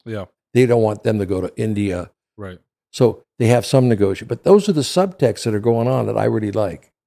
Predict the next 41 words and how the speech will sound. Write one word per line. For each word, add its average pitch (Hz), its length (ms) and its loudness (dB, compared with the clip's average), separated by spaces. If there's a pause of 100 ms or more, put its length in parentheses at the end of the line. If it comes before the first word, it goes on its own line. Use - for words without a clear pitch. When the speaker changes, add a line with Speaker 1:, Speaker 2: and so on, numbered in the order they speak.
Speaker 1:
Hmm. 135 80 -12 (540)
Speaker 2:
Like 131 140 2
the 135 60 -12
Federal 156 220 6
Reserve 135 240 4
is 113 80 -4
gonna 120 140 0
meet 113 180 0
next 110 300 -8
Tuesday, 120 500 -4 (880)
and 113 120 -4
they're 110 60 -4
gonna 117 200 0
make 113 240 -2
an 113 80 -2
announcement 113 380 -4
Wednesday. 131 480 -2 (640)
Uh, 98 140 -8
Speaker 1:
J 127 140 -2
P 143 80 -8
Morgan 131 300 -4
said 107 160 -8
they're 113 100 -6
not 110 160 -8
raising 107 260 -8
rates 101 240 -10
anymore, 87 320 -16
so 87 300 -20 (120)
Speaker 2:
Well, 170 120 2
you 226 100 6
know, 226 300 0 (220)
Speaker 1:
let's - 180 -14
see. 107 160 -12
Speaker 2:
I 160 100 -4
don't, 202 240 2 (440)
you 170 120 -4
know, 190 260 0 (1080)
the 131 100 -8
rates 202 380 0 (160)
are 123 240 -4
one 165 560 -2